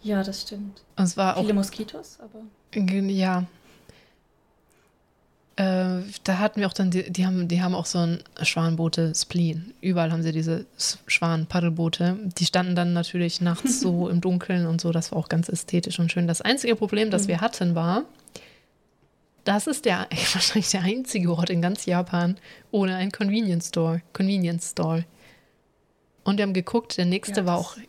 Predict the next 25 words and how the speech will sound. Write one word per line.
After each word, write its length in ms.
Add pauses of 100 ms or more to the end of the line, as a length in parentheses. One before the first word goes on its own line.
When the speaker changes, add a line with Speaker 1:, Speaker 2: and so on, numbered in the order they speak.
Speaker 1:
mhm. 240
Speaker 2:
echt 420
weit 280
weg. 260 (1160)
Über 200
eine 160
halbe 240
Stunde 300
Fahrt. 420 (160)
Und 120
wir 80
dachten 260
so, 180
weil 160
normalerweise, 640
man 180
macht 220
sich 200
in 100
Japan 400
keine 320
Gedanken 420
übers 260
Essen. 420 (480)
Weil 280